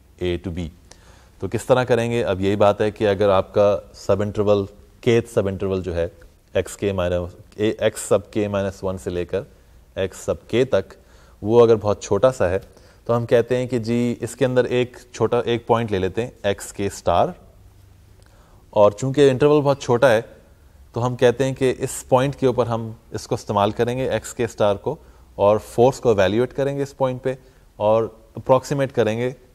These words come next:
work done on the sub interval, ये जो छोटा सा है आपका, uh, by the equation we know, W equals F times the distance, वो कांस्टेंट फोर्स की थी। मकसद ये है कि चूंकि सब इंटरवल बहुत छोटा है,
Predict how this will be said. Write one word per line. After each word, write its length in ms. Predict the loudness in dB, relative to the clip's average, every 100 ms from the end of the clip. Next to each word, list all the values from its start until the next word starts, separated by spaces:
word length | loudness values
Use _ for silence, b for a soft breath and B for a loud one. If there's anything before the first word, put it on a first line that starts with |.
| -12
work 280 | 4 4 4
done 300 | 0 0 -2 -12 _ -4
on 180 | -2 0
the 100 | -4
sub 320 | -2 -2 -2
interval, 400 | -2 -4 -4 -4 -6 _ _ _ _ _ -12
ये 120 | -10
जो 220 | -6 -6
छोटा 280 | -6 -6 -6
सा 160 | -4 -4
है 80 | -4
आपका, 280 | -4 -8 -10 b b b b b -6
uh, 840 | 0 2 2 0 -6 -16 -18 -2
by 360 | 4 4 4 0 -6 -8 -6
the 100 | -2
equation 380 | -2 -2 -4 -4
we 140 | -4
know, 140 | -6 -8 -20 -20 _ -2
W 400 | -2 0 -2 -4
equals 260 | -4 -6 -6 -20 _ -8 -2
F 300 | -2 -4 -8
times 580 | -6 -8 -12 -20 _ -6
the 100 | -6
distance, 320 | -4 -4 -4 -14 -20 -20 _ -20 _
वो 80 | -12
कांस्टेंट 420 | -2 -2 -2 -10
फोर्स 240 | -2 -2 -2
की 120 | -8
थी। 160 | -8 -10 b b b
मकसद 420 | -6 -6 -4 -4
ये 160 | 0 0
है 60 |
कि 100 | 0
चूंकि 280 | -6 -6 -6
सब 180 | -2 -2
इंटरवल 280 | -2 -4 -2
बहुत 220 | -4 -4
छोटा 240 | -6 -2
है, 140 | -2